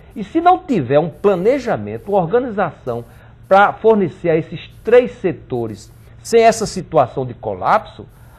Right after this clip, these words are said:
a gente pode ter um agravamento aí de repercussão não apenas socioeconômica daquelas pessoas que dependem da água, notadamente no interior, mas principalmente econômica no sentido de grandes empresas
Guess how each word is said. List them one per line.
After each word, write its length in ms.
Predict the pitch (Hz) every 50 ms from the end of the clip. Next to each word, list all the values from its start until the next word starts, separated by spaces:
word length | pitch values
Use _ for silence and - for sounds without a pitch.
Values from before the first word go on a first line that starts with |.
| - -
a 120 | - 165
gente 260 | 156 180 220 208 -
pode 300 | 208 - 196 208 202 214
ter 160 | 196 - 180 185
um 120 | 196 202
agravamento 840 | 196 175 151 170 196 220 233 190 185 160 135 139 139 139 131 - 117
aí 340 | 104 117 156 202 214 190 - - - 151 131
de 100 | 127 190
repercussão 720 | 190 170 190 - - - 185 170 - - 143 - - 185 185
não 160 | 196 233 247
apenas 420 | 247 247 - 226 226 254 262 -
socioeconômica 1600 | - - - - 262 262 254 262 - - - - - 131 127 143 156 151 151 - 143 123 127 147 175 170 143 123 - - - - - - - - _ _
daquelas 640 | - 131 156 143 - - - 180 185 190 185 - -
pessoas 480 | - - 147 123 - - 175 170 151 -
que 120 | - 143
dependem 480 | 131 127 113 - - - 165 160 160 143
da 120 | 135 123
água, 200 | 127 143 143 156
notadamente 680 | 147 143 139 - 147 139 135 123 123 135 147 147 147
no 80 | 147 151
interior, 540 | 156 151 - 165 160 160 135 135 139 - - - - - - - - - - -
mas 280 | 139 139 151 170 165 -
principalmente 840 | - - 196 196 - - 208 185 - 190 160 156 180 196 196 - 202
econômica 400 | 190 - 190 185 202 196 202 196
no 80 | 202
sentido 640 | 196 - - 208 175 - - 185 196 196 170 190 202
de 220 | 165 147 165 202 190
grandes 420 | 147 135 190 220 233 208 202 185
empresas 480 | 233 202 - - 165 170 180 180 208